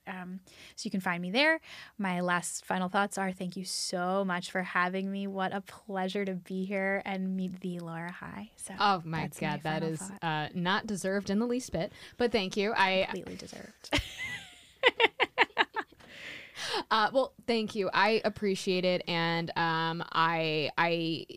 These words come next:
Speaker 2: I do genuinely believe that the work that you are doing in,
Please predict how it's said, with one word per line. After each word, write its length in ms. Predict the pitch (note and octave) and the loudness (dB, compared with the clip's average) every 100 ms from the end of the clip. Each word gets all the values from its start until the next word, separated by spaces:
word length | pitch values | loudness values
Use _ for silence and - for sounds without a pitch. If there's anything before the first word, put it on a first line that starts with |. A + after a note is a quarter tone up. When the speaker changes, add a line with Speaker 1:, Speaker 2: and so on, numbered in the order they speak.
| - - | -16 0
Speaker 2:
I 140 | G3+ | 2
do 380 | G3 E3+ G3 F#3+ | 2 2 4 2
genuinely 720 | D#3+ - F3 F3+ F3+ F3+ F3 | -2 -2 0 2 0 -2 -4
believe 500 | E3 E3+ D#3+ D#3+ D#3+ | -2 -2 0 0 -2
that 280 | D#3+ D#3 - | 0 0 0
the 100 | F#3 | 0
work 220 | D#3+ D#3 - | 0 -2 -2
that 160 | D#3 | -2
you 280 | F3+ G3 G3 | 2 2 4
are 160 | F#3 F3 | 2 0
doing 460 | E3+ E3 E3 E3 | -2 -2 -4 -6
in, 180 | - | -8